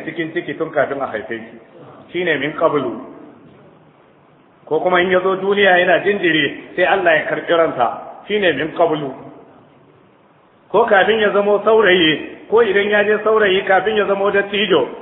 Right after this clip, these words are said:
sai Allah ya karɓi ransa. Shine min qablu. Ko idan ya zamo dattijo, kafin shekaru su yi masa yawa, a kira shi tsoho, sai Allah ya karɓi ransa, ya zamo min qablu.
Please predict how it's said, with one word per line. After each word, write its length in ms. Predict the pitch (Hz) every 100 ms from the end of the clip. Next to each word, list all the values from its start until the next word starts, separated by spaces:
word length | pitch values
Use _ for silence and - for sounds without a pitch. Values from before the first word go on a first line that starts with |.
| - -
sai 80 | 208
Allah 300 | 220 208 180
ya 40 | 180
karɓi 220 | 170 175
ransa. 240 | 190 175 156
Shine 240 | 185 247 214
min 220 | 196 202
qablu. 400 | 220 214 175 131 - - - - - - - - _ _ _ _ _ -
Ko 120 | 214 247
idan 280 | 233 233 240
ya 160 | 240 240
zamo 240 | 240 240
dattijo, 880 | 233 226 233 240 220 175 120 - -
kafin 460 | - 202 202 247 247
shekaru 480 | 233 196 202 226 233
su 80 | 214
yi 80 |
masa 240 | 208 226 208 170 165
yawa, 320 | 226 262 240 165 - - - -
a 120 | 190
kira 260 | 226 247 247
shi 60 | 233 233
tsoho, 760 | 254 247 247 254 240 - - -
sai 80 | 226
Allah 300 | 202 247 214 190
ya 20 |
karɓi 200 | 196 196 220
ransa, 240 | 226 -
ya 140 | 180 202
zamo 280 | 214 208 208
min 140 | 214 214
qablu. 320 | 214 196